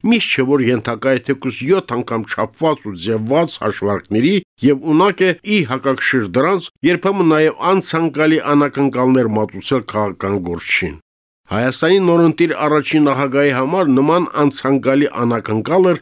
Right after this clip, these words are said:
երբ հազար ինը հարյուր նվսուն մեկ թվականի դեկտեմբերի երեսունի խորհրդարանական ընտրությունների արդյունքում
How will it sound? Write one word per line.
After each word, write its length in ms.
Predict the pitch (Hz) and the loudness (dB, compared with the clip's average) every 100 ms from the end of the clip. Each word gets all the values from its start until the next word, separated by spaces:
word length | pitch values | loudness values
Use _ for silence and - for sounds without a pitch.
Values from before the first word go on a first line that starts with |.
| - | -4
երբ 260 | - 165 - | -2 -2 -2
հազար 200 | 135 160 | -2 0
ինը 100 | 165 | 2
հարյուր 160 | 151 135 | 4 4
նվսուն 320 | 127 - 135 | 2 4 2
մեկ 140 | 147 | 2
թվականի 500 | - 123 123 120 131 | -2 -4 -2 2 2
դեկտեմբերի 600 | 120 120 - 123 123 127 | 2 -2 0 0 2 2
երեսունի 600 | 117 113 117 - 127 139 113 - _ | 2 2 0 0 2 4 2 -2 _
խորհրդարանական 880 | - 123 127 135 139 143 139 151 139 | -2 0 2 0 0 0 0 0 0
ընտրությունների 600 | 120 120 110 - 120 110 | -2 -4 -4 0 2 2
արդյունքում 600 | 107 - 104 104 156 | 0 -2 -4 0 0